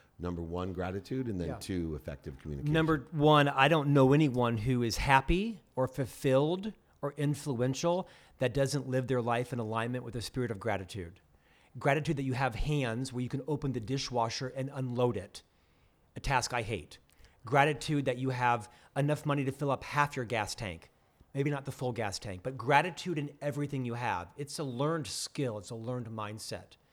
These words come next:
Speaker 2: Uh, you mentioned effective communication. The biggest lesson I learned from Doctor Stephen R. Covey, wrote the book, The Seven Habits of Highly Effective People.
Speaker 1: One of my favorites, by the way.
Speaker 2: Fifty million copies sold.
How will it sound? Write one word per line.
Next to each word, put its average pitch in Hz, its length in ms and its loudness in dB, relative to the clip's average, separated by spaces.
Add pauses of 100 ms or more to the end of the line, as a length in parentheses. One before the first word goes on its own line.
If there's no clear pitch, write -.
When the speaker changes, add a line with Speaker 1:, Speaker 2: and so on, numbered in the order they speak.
(580)
Speaker 2:
Uh, 147 60 -2
you 151 160 -2
mentioned 185 280 -2
effective 139 400 -2
communication. 107 720 -4 (280)
The 135 80 -4
biggest 165 340 0
lesson 151 300 -2
I 127 80 -2
learned 120 340 -2
from 120 160 -4
Doctor 117 320 -2
Stephen 120 340 -4
R. 110 120 0
Covey, 104 320 -8
wrote 107 180 -4
the 143 80 -4
book, 113 240 -4
The 123 60 -10
Seven 113 320 -4
Habits 107 400 -6
of 107 80 -12
Highly 107 320 -6
Effective - 280 -10
People. 113 140 -2
Speaker 1:
One 95 60 2
of 85 40 0
my 98 120 0
favorites, 71 360 -4
by 76 120 -10
the - 60 -4
way. - 20 -2
Speaker 2:
Fifty 120 160 -2
million 110 240 -2
copies 104 360 -6
sold. - 300 -2